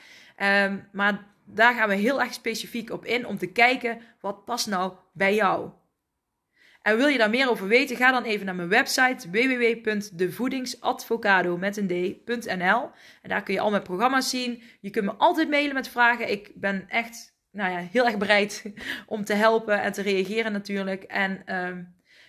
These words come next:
gun het jezelf. Als je hierin vastloopt, hopelijk kan, kun je dan iets met mijn podcasten en de inspiratie en de tips die ik geef. Ehm, maar blijf je vastlopen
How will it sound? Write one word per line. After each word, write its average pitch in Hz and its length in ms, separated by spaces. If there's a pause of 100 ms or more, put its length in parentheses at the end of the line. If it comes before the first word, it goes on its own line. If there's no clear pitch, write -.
gun 359 240
het 381 140
jezelf. 175 460
Als 320 200
je 330 60
hierin 294 220
vastloopt, 233 760 (560)
hopelijk 277 580
kan, 311 200 (440)
kun 311 200
je 294 80
dan 254 160
iets 254 180
met 240 180
mijn 226 220
podcasten 240 580
en 240 260
de - 140
inspiratie 233 680
en 214 100
de 208 100
tips 285 260
die 233 180
ik 226 80
geef. 269 400 (420)
Ehm, 214 400
maar 226 160
blijf 285 280
je 247 100
vastlopen 190 920